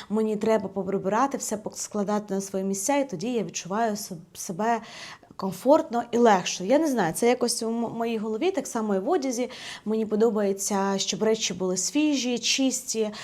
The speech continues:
виглажені. От речі виглажені, вони вже мають, е,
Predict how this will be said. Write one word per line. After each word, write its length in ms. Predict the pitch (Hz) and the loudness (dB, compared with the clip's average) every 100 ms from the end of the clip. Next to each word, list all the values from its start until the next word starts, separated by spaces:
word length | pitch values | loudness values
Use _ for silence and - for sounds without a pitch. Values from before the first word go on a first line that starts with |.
| - - | -12 -8
виглажені. 1080 | 185 170 277 277 240 226 220 220 220 220 | -4 6 8 8 6 2 0 0 0 0
От 180 | 196 214 | 0 2
речі 600 | 233 269 277 - 226 226 | 6 6 6 2 4 4
виглажені, 500 | 202 302 330 262 220 | 4 6 4 4 2
вони 200 | 196 220 | 0 0
вже 380 | 247 190 247 240 - | 0 2 2 2 0
мають, 460 | 208 233 240 208 208 | -2 2 2 0 2
е, 100 | 190 | 2